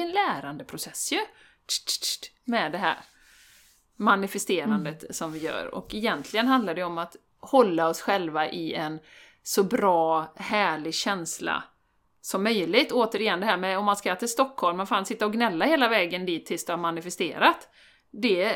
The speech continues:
Speaker 1: vad är det som är roligast, att komma till Stockholm eller att ha roligt på vägen också? Det, det tycker inte jag, det behöver jag också påminna mig om, att liksom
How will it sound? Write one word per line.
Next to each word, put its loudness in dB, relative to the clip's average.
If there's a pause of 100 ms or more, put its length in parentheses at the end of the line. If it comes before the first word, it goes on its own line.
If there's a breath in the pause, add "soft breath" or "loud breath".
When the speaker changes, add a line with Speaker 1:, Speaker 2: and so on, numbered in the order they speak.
(140)
Speaker 1:
vad 4
är 6
det 0
som -2
är 2
roligast, 0
att -8
komma 0
till -6
Stockholm 0
eller 4
att 2
ha 2
roligt 0
på -2
vägen -2
också? 2 (1200)
Det, 2 (260)
det 4
tycker -2
inte -2
jag, 6
det 4
behöver 2
jag 8
också 0
påminna 4
mig 0
om, 0
att -4
liksom -6